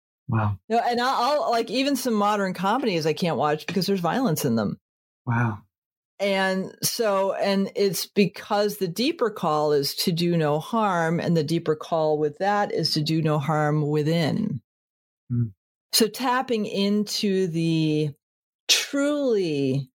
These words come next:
Speaker 2: deeply sensitive being I am, which is why I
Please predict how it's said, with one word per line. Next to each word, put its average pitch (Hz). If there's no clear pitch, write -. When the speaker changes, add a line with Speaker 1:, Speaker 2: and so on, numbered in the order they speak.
Speaker 2:
deeply 208
sensitive 175
being 170
I 143
am, 185
which 165
is 151
why 151
I 135